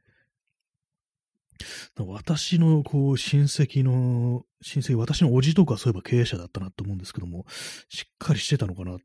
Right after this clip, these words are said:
ていう。まあ、もうすでに亡くなってるんですけども、まあ、ちょっと小さなね、お店の経営者だっていうのが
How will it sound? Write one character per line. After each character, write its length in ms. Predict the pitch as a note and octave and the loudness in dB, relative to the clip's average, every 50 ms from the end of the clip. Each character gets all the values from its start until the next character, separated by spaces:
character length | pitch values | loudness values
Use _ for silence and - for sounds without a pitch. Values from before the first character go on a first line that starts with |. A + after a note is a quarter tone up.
| _ - | _ -14
て 80 | - G2+ | -14 -12
い 180 | F2+ E2+ E2+ | -12 -12 -14
う。 60 | F2 - _ - - - - - _ _ _ _ _ _ _ _ _ _ _ _ _ _ _ _ _ _ | -14 -16 _ -20 -20 -20 -20 -20 _ _ _ _ _ _ _ _ _ _ _ _ _ _ _ _ _ _
ま 100 | - G#2+ | -6 -2
あ、 20 | G2+ | 0
も 140 | D#3 A#2 F#2+ | 0 0 0
う 20 | |
す 80 | - - | 0 0
で 80 | B2 | 2
に 60 | G#2+ | 2
亡 100 | G#2+ A#2 | 2 2
く 60 | A#2 B2+ | 4 4
な 80 | B2 | 2
っ 20 | A#2 | 2
て 80 | - B2 | 2 0
る 80 | A#2 | 0
ん 60 | G#2 | -2
で 100 | E2+ E2+ | -4 -6
す 80 | - - | -12 -12
け 60 | - | -12
ど 100 | F2+ F2 | -12 -12
も、 220 | F2 F2+ E2 - - _ _ _ _ _ _ _ _ _ _ _ _ _ _ _ - | -14 -14 -16 -18 -18 _ _ _ _ _ _ _ _ _ _ _ _ _ _ _ -8
ま 140 | C3+ A2 G2+ | -8 -6 -6
あ、 20 | |
ち 80 | - - | -6 -6
ょ 40 | A#2 | -4
っ 20 | |
と 120 | - - | 0 0
小 40 | C#3 | 2
さ 140 | - C#3+ B2 | 2 2 2
な 100 | G#2 F2+ | 2 2
ね、 100 | G2 A2 | 0 0
お 100 | G#2 G2 | 2 2
店 380 | G#2 G#2+ - - G#2+ G#2 G2+ G2+ | 2 2 2 4 4 4 4 4
の 220 | G2+ G#2 G2+ G2+ | 4 4 2 2
経 160 | - - A2+ | 2 2 2
営 40 | G#2+ | 2
者 120 | G2 - A2+ | 2 0 -2
だ 80 | F#2 | -4
っ 40 | F2+ F#2+ | -6 -8
て 120 | - - | -8 -8
い 40 | F#2 | -8
う 40 | F2+ | -6
の 60 | F2+ | -8
が 220 | F2 F2 F2+ - | -8 -10 -12 -14